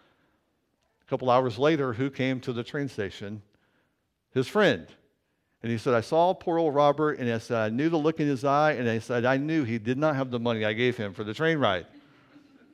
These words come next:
And he said, "Robert, do you have the money I gave you for the train ride?" And he said, "No, there was a poor elderly woman over here," and da-da-da, and told him the story.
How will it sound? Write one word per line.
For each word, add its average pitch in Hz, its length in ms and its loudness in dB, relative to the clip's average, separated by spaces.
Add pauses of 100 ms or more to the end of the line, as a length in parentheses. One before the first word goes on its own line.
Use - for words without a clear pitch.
(480)
And 113 80 -12
he 110 100 -4
said, 131 160 2
"Robert, 160 400 6
do 147 60 0
you 170 140 4
have 185 180 4
the 156 80 2
money 170 280 2
I 135 100 6
gave 151 280 0
you 147 100 -2
for 139 120 -8
the 120 100 -6
train 165 240 -4
ride?" 107 300 2
And 107 120 -6
he 120 120 -2
said, 110 420 -4 (640)
"No, 147 260 6
there 123 100 0
was 120 120 -2
a 120 40 -4
poor 143 220 0
elderly 127 320 0
woman 123 320 -2
over 110 180 -2
here," 120 220 0
and 110 80 -6
da-da-da, 104 360 -2
and 120 100 -4
told 107 240 -6
him 113 100 -8
the 110 80 -10
story. 131 440 -4